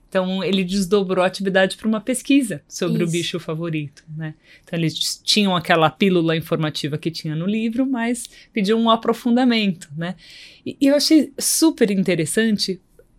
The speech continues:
Speaker 1: porque é ensinar a pesquisar também, né?
Speaker 2: Exato,
Speaker 1: Aonde
Speaker 2: exatamente.
Speaker 1: você acha a fonte da informação, né? É, que é diferente do texto de poema, né? Aonde você encontra a poesia, né?
Speaker 2: Uhum.
Speaker 1: É o mesmo tipo de livro,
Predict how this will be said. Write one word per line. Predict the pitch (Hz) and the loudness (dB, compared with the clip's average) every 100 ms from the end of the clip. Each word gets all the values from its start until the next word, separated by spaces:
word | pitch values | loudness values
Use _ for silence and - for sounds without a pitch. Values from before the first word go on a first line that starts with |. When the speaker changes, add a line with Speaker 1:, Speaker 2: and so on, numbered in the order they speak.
| _ _ - | _ _ -6
Speaker 1:
porque | 233 - | -2 0
é | - | 2
ensinar | 254 247 - 262 | 4 2 2 0
a | 254 | 0
pesquisar | 269 254 - 277 262 330 - | -4 -4 -4 -4 -4 -4 -4
também, | - 175 160 147 | -2 0 -2 -2
né? | 151 160 185 | -2 -4 -8
Speaker 2:
Exato, | - - _ _ - | -12 -20 _ _ -4
Speaker 1:
Aonde | 247 311 359 240 | 0 0 2 2
Speaker 2:
exatamente. | |
Speaker 1:
você | 208 - 196 | 0 4 6
acha | 175 - | 6 4
a | |
fonte | 180 - 196 190 180 - | 2 6 6 6 4 4
da | 170 | 4
informação, | 160 165 170 165 160 - 165 147 139 135 139 - | 4 2 0 2 -2 -2 -4 -4 -8 -12 -16 -12
né? | 147 165 175 165 - - - - _ | -8 -8 -10 -14 -20 -20 -20 -20 _
É, | 175 165 165 156 - | -12 -8 -6 -6 -4
que | - | 2
é | 262 | 2
diferente | 247 269 320 269 269 | 2 -2 2 2 2
do | 294 | -2
texto | 311 294 277 | -2 -2 -2
de | 269 | -4
poema, | 302 370 359 302 220 175 | -2 0 2 2 0 0
né? | 175 202 196 | -4 -4 -4
Aonde | 170 185 220 208 | -2 0 2 0
você | 185 175 196 | 0 -2 -4
encontra | 175 175 175 170 | -4 -2 -2 -2
a | 160 | -2
poesia, | 165 160 151 151 147 143 | 0 0 -2 -4 -4 -4
né? | 143 156 170 | -6 -6 -6
Speaker 2:
Uhum. | - | -4
Speaker 1:
É | 202 | 4
o | 220 | 6
mesmo | 233 220 208 | 8 6 4
tipo | - 180 156 | -2 -10 -8
de | 156 | -6
livro, | 175 220 208 156 139 139 | -2 0 0 -2 -6 -14